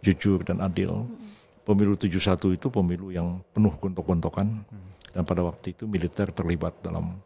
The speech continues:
Speaker 1: politik dan, eh, boleh dikatakan memaksa orang untuk memilih
Speaker 3: Memilih partai
Speaker 1: Golkar.
Speaker 3: penguasa, ya.
Speaker 1: Ya, pada waktu itu. Sehingga Golkar itu sudah dipatok untuk mendapat suara enam puluh dua, enam puluh tiga persen.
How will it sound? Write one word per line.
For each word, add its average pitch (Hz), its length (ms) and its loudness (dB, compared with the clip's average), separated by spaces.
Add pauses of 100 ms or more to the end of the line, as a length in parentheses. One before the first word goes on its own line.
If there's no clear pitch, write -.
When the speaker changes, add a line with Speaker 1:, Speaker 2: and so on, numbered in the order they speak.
Speaker 1:
politik 87 440 0 (680)
dan, 87 540 -2 (260)
eh, 92 400 -4 (400)
boleh 98 160 0
dikatakan 95 400 0
memaksa 90 640 2
orang 92 260 0
untuk - 180 -2
memilih 90 300 -6
Speaker 3:
Memilih 95 300 0 (180)
partai 98 240 0
Speaker 1:
Golkar. 101 140 -2
Speaker 3:
penguasa, 95 280 0
ya. 85 160 -4 (140)
Speaker 1:
Ya, 87 80 -4
pada 85 240 0
waktu - 320 -8
itu. - 160 -16 (480)
Sehingga 87 320 2
Golkar 87 320 0
itu 80 160 -6
sudah 85 240 -4
dipatok 85 400 -6 (140)
untuk 87 180 -14
mendapat 92 580 -4
suara 87 300 0
enam 90 160 2
puluh 85 320 -4 (100)
dua, 87 220 -2
enam 85 160 0
puluh 92 140 -4
tiga 87 180 -2
persen. 110 400 -2